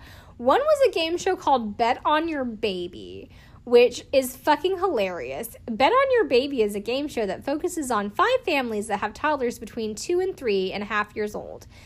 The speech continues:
The families make bets on what their child will do next, and the money won goes towards a college fund. Which,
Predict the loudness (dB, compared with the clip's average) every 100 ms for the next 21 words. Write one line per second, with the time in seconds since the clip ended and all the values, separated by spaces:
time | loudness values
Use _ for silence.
0 | -14 -6 -2 0 0 0 -2 -2 2 2
1 | 2 -4 -4 -4 -6 -2 0 0 0 -4
2 | -2 0 2 0 -2 -6 -4 -2 -2 -2
3 | -2 -2 -2 0 0 0 0 -4 -4 -4
4 | -6 -4 -2 -2 -8 -10 -8 -8 -12 -16
5 | -20 -20 -20 -6 2 2